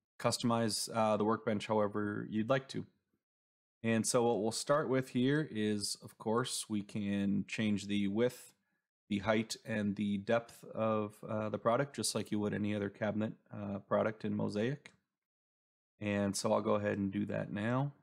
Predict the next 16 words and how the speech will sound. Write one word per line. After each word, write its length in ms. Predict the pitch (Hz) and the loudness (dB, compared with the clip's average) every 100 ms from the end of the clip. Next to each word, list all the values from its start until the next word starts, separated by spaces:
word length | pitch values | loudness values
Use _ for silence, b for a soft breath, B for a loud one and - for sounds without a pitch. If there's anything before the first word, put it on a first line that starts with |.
| _ - | _ -12
Let's 200 | 101 - | -8 -4
say 160 | 104 | 0
we 100 | 98 | 2
wanted 320 | 101 101 101 95 | 2 2 2 0
a 160 | 95 | -2
six 380 | 92 - 123 - | -4 -4 -2 -2
foot, 280 | - 120 117 - b b b b _ _ | 2 2 2 -6 b b b b _ _
uh, 380 | 104 104 104 101 | 0 2 2 2
workbench, 880 | 101 107 107 - 101 101 - - - _ - | 2 2 0 0 0 0 -4 -8 -10 _ -8
and 260 | 101 101 | -2 0
we 140 | 101 101 | 0 0
also 280 | 104 - 107 | 0 -2 0
wanted 280 | 101 101 | 0 -2
that 240 | 98 95 - | -2 -6 -6
to 180 | - 101 | -8 -6
be, 480 | 101 98 95 95 | -2 0 0 -2